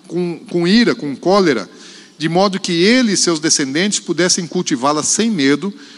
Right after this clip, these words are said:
construir cidades, desfrutar de todos os bens que possuíam antes do dilúvio, e passar a vida tão longa quanto felizes como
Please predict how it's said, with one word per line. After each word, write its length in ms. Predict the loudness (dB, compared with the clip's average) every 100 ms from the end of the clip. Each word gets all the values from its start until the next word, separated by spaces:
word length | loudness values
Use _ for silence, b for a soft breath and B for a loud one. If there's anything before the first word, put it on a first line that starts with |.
| B 0
construir 520 | 2 2 0 0 0
cidades, 720 | -2 -2 -2 -2 -2 -2 -4 B B B
desfrutar 640 | 0 0 -4 -4 -2 -2
de 100 | -2
todos 340 | -2 -2 -2
os 160 | -6 -6
bens 380 | -2 0 0 -2
que 100 | -4
possuíam 840 | -4 -2 0 0 2 0 0 -4 -18 -20 -20 _ _ _ -6
antes 380 | 0 2 2 -2
do 140 | 0 0
dilúvio, 680 | 0 2 4 4 2 0 -2 B B B B B -4
e 80 | -4
passar 640 | 0 0 0 0 0 0
a 40 |
vida 380 | 0 0 0 0
tão 460 | -4 0 2 2 2
longa 680 | 2 4 4 2 0 -2 -4 -12 0
quanto 260 | 2 2
felizes 640 | 0 0 2 0 -2 -4
como 420 | 2 2 2 -4